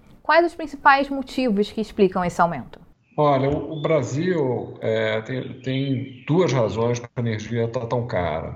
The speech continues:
Speaker 2: É, uma é mais estrutural. Aqui no Brasil, o, os governos, tanto estaduais quanto federal, usam o setor elétrico pra arrecadar recursos.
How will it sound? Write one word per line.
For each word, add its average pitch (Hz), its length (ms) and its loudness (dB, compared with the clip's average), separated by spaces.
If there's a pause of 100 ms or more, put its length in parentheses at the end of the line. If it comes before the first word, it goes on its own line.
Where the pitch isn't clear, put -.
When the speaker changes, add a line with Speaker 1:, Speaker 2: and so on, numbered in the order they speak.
(720)
Speaker 2:
É, 117 160 -2
uma 180 580 0
é 160 220 2
mais 160 240 0
estrutural. 113 1040 0 (120)
Aqui - 260 -14
no 131 120 -6
Brasil, 127 580 -2
o, 113 1040 -4
os 120 80 -2
governos, 117 720 0
tanto 120 240 -6
estaduais 107 840 0
quanto 113 280 -8
federal, 110 800 0
usam 143 300 -4
o 139 40 -4
setor 127 280 -4
elétrico 120 460 0
pra 143 120 0
arrecadar 156 600 0
recursos. 101 800 -10